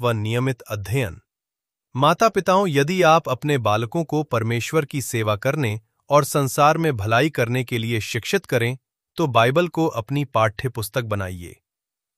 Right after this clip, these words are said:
वो शैतान के छलों का भंडाफोड़ करती है। वो जाति का उत्थान करने वाली है, नैतिक अवगुणों की ताड़ना करने वाली तथा सुधारक है,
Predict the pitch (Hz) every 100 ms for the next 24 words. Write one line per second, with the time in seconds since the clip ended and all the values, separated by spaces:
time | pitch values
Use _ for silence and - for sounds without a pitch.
0 | _ 123 180 180 160 131 139 151 165 156
1 | - - 139 151 147 131 101 107 107 101
2 | 127 151 - 98 - 95 92 82 _ _
3 | _ _ _ _ 123 139 120 123 120 170
4 | 147 147 - 123 - 135 160 147 107 107
5 | 98 92 95 - 85 - _ _ _ _
6 | _ _ - 143 165 233 - 135 131 127
7 | 165 170 175 151 123 117 135 147 - 117
8 | 117 107 127 127 113 - _ - 127 139
9 | - 113 92 120 143 - 85 -